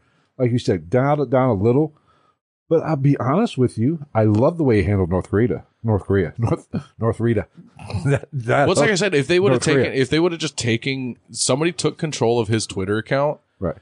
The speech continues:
Speaker 2: I would've been, I really wouldn't have had shit to say. 'Cause Twitter was the, the source of most of the shit that I would just kinda shake my head and be like, "Dude, you're the fucking president.
Speaker 1: I
Speaker 2: You're not a nineteen-year-old college student that got turned down by a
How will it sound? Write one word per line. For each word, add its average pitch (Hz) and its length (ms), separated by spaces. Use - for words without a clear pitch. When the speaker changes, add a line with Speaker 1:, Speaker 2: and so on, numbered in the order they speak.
Speaker 2:
I 110 80
would've 113 140
been, 101 220
I 110 100
really 113 340
wouldn't 113 260
have 110 80
had 107 120
shit 104 200
to 101 80
say. 90 320
'Cause 135 140
Twitter 165 340
was 113 200
the, 107 220
the 113 160
source 131 340
of 101 120
most 107 300
of 113 60
the 104 60
shit 110 320
that 104 100
I 92 160
would 101 180
just 98 200
kinda 101 180
shake 101 320
my 95 140
head 101 180
and 98 100
be 101 100
like, 95 200
"Dude, 120 400
you're 117 220
the 127 80
fucking 117 420
president. 85 580
Speaker 1:
I 120 140
Speaker 2:
You're 113 120
not 127 160
a 123 80
nineteen-year-old 107 1000
college 104 420
student 95 360
that 95 80
got 98 240
turned 98 300
down 98 280
by 92 140
a 90 80